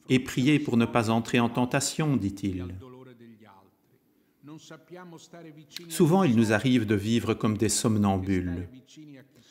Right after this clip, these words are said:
Nous dormons debout face à l'histoire qui passe et à la douleur des autres. Nous ne parvenons pas à être proches de ceux qui souffrent,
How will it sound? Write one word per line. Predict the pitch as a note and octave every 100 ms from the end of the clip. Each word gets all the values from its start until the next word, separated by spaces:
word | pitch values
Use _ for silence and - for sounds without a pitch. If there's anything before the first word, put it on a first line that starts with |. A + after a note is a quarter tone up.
| - - A#2+
Nous | A2+ G#2+
dormons | G#2 A2+ A#2+ A2+
debout | C#3 G#2 G#2 G#2+ A#2+ -
face | A#2+ -
à | A#2
l'histoire | A2 - A#2 -
qui | -
passe | A2+ C3+ D3 - - - _ _ _ -
et | B2+
à |
la | A#2
douleur | G#2+ G#2+ G2+
des | G2 G2 F#2+
autres. | F#2+ F2+ - - - G3+ F3+ D#3 C#3+ - - - - E3 C3+
Nous |
ne | A#2+
parvenons | A2+ G#2 A2+ G#2+
pas | G#2+ A2
à |
être | G#2 -
proches | A2+ - B2+ A#2+ - A#2
de | G#2 G2+
ceux | -
qui | A2+ -
souffrent, | - D#3+ C3+ - -